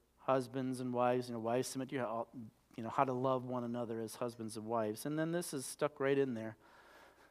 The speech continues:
which we pass over. Submit to one another out of reverence or fear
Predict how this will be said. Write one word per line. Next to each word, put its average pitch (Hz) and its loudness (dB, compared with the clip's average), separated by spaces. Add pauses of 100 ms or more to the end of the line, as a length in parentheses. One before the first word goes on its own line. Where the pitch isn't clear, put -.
(560)
which 123 -8
we 123 -4
pass 117 2
over. 117 -2
Submit 147 0
to 123 0 (680)
one 143 4
another 123 0 (1000)
out 135 6
of 127 -4
reverence 123 4
or 123 -6
fear 123 -2